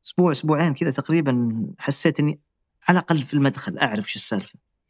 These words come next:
وبعدين علاقات مع مكاتب عقار أعرفهم. زرتهم. في يوم كلمني، مقاطع، ثلاث مقاطع صوتية، قلت له: "خلاص، كم ميزانيتك؟ أنت بكذا، كذا، كذا، كذا."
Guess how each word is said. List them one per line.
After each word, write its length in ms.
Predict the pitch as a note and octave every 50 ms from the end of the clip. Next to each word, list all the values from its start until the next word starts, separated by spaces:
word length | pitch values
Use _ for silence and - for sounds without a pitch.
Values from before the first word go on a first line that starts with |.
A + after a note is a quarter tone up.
| _ _ _ _ _ _ _ _ _ -
وبعدين 400 | - E3+ D#3 D#3 C#3 C#3 E3+ F3
علاقات 420 | C3 C3+ C#3 D3 C#3 - F#3+ D#3+ -
مع 100 | C#3 B2+
مكاتب 380 | C3+ C3 - D#3 D3+ - -
عقار 280 | - - - C#3 A#2+ G2+
أعرفهم. 420 | G2 G2+ G2 - - - A#2 D#3+ - _ _ _ _ _ _ _ _ _ _ _ _ _ _ _ _ _ _ _ _ _ _ _ _ _ _ -
زرتهم. 480 | B2+ A#2 C3 A#2 - - B2 D3 F3+ - _ _ _ _ _ _ _ _ _ _ _ _ _ _ _ _ _ _ _ -
في 80 | -
يوم 100 | F3 F#3
كلمني، 460 | - - D3 C#3 C#3 C#3 D#3 F3 F3+
مقاطع، 480 | - E3+ D#3 D3 - F#3+ F3+ D#3 - -
ثلاث 320 | - - D3+ D#3+ D3+ -
مقاطع 180 | C3 A#2+ - B2+
صوتية، 540 | A2+ - - A#2 G2 - - A#2+ B2+ C#3 C#3+
قلت 240 | C3 C3+ C3 - -
له: 80 | A#2+
"خلاص، 340 | G#2 - G#2 G#2 A#2 A#2+ -
كم 120 | - B2+
ميزانيتك؟ 520 | A#2+ A2 G2+ F#2+ G#2 G#2+ A#2 A#2+ - - -
أنت 140 | G#2 G2 G#2+
بكذا، 300 | G2+ G#2 - - G#2+ -
كذا، 220 | F#2+ - - -
كذا، 220 | - - - -
كذا." 240 | - - - - -